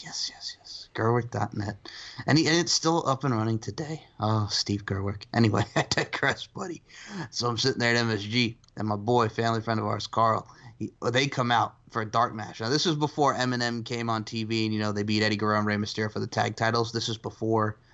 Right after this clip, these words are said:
that. So I guess they were, like, getting try out, whatever. And I knew who they were because of Gerwick dot net, Joey Mercury and Johnny Nitro. Well, I knew Johnny Nitro because he was, before that, he was Eric Bischoff's lackey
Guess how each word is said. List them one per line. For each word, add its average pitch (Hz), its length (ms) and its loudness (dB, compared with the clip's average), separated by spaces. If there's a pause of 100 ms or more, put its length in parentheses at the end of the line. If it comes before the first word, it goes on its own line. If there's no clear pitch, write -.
(100)
that. 113 400 2 (320)
So 110 140 -4
I 107 100 -2
guess 110 220 -2
they 113 120 0
were, 107 100 2
like, 104 100 -2
getting 107 180 -6
try 107 220 2
out, 110 100 2
whatever. 113 420 2 (360)
And 117 120 2
I 135 220 4
knew 143 140 6
who 131 100 4
they 113 140 2
were 123 240 2
because 110 380 -4
of 101 100 -12
Gerwick 107 320 0
dot 104 180 -2
net, 113 220 -4
Joey 107 200 -6
Mercury 107 440 -2
and 104 80 -4
Johnny 104 260 2
Nitro. 110 340 0
Well, 107 80 2
I 120 80 4
knew 190 140 6
Johnny 139 300 2
Nitro 127 400 -2
because 104 320 -10
he 110 120 -8
was, 104 320 -10 (220)
before 120 340 -2
that, 107 160 -2
he 110 100 -2
was 104 240 -8
Eric 113 260 -2
Bischoff's 107 420 -4
lackey 110 460 -6